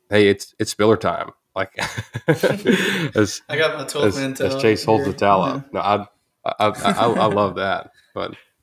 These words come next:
Speaker 1: um,
Speaker 2: Yeah.
Speaker 1: uh, I'll, I'll be sad to see him go because, uh, in all likelihood, he will be, uh, in the N F L next season. But, um, excited
Speaker 2: Yeah.
Speaker 1: to see him there. Like, he'll have a,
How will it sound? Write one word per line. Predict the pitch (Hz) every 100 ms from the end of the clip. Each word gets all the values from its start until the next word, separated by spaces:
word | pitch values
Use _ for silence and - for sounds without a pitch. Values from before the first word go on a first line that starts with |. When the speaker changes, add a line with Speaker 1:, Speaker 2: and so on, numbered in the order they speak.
| _ -
Speaker 1:
um, | 92 92 95
Speaker 2:
Yeah. | 92 120 123 _ _ _ _ _
Speaker 1:
uh, | 92 95
I'll, | 101 -
I'll | 107
be | 127
sad | - 131
to | 113
see | -
him | 117 98
go | 110 107
because, | 98 - 95 95 -
uh, | 92 92 92 - _ _ _ -
in | 107
all | 98
likelihood, | 98 104 98 98
he | 98
will | 98 98
be, | 98 101 95 - _ _ _ -
uh, | 92 92 - _ -
in | 101
the | 95
N |
F | 92 -
L | 92
next | 92 -
season. | 98 92 92
But, | 90 90 - _ _ _ -
um, | 90 90 90 87 _ -
excited | 104 131 123
Speaker 2:
Yeah. | 104
Speaker 1:
to | -
see | 120
him | 101
there. | 104 113 - -
Like, | - 90 -
he'll | 104
have | 107 92
a, | 90